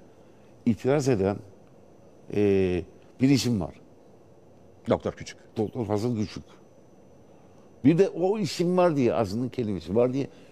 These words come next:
Speaker 1: hiç gelmeyen biri var. Cengizade John Rifat. Ve Katak, İngiliz sarayının, Evgaf sarayının gayrimeşru çocuğudur diye bir lafı vardır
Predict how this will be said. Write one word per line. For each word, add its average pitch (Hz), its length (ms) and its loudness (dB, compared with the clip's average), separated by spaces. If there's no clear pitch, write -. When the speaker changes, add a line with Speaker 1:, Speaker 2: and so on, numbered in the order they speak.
Speaker 1:
hiç 190 220 2
gelmeyen 85 440 -2
biri 73 200 -4
var. 80 180 -2
Cengizade 101 560 0
John 104 200 -2
Rifat. 73 260 -8
Ve 110 240 4
Katak, 147 560 -4
İngiliz 135 420 2
sarayının, 110 580 0
Evgaf 120 380 4
sarayının 101 580 -4
gayrimeşru 120 480 0
çocuğudur 110 480 -2
diye 95 200 -2
bir 117 80 0
lafı 104 200 2
vardır 73 280 -2